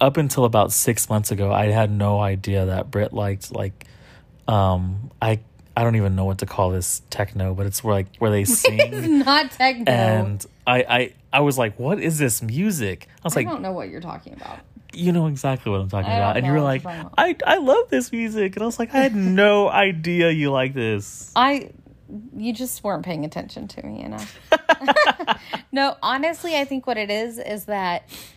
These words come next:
Speaker 2: you typically pick the music, and, like, we usually work off your playlist because
Speaker 1: That's true.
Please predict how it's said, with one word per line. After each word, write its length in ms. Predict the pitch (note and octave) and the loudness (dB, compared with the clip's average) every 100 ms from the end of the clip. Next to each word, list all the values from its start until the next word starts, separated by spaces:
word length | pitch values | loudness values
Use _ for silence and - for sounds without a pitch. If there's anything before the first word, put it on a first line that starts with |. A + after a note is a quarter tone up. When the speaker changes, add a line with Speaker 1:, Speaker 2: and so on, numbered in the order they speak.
| _ - | _ -18
Speaker 2:
you 340 | G3 G3 A#3+ C4 | -10 -2 0 0
typically 840 | - A#3 A#3+ - B3 A#3 G#3 F#3 - | -2 -4 -4 -2 -2 -2 -4 -6 -8
pick 260 | - G3+ - | -8 -6 -2
the 100 | B3 | 0
music, 520 | B3+ C4+ B3+ C4+ C4 | 2 2 2 0 0
and, 100 | A3 | -2
like, 160 | G3+ | -4
we 80 | G3+ | -4
usually 260 | G3 G3 G#3+ | -4 -4 -2
work 180 | F#3+ F#3+ | 0 0
off 180 | F#3 F3+ | -2 -2
your 80 | E3 | -6
playlist 580 | F3 E3+ F#3 G3 - | -4 -2 0 -2 -4
because 240 | G3+ G3+ G3+ | -6 -2 -2
Speaker 1:
That's 120 | F#3 | -2
true. 380 | - G2+ F#2 | -2 0 0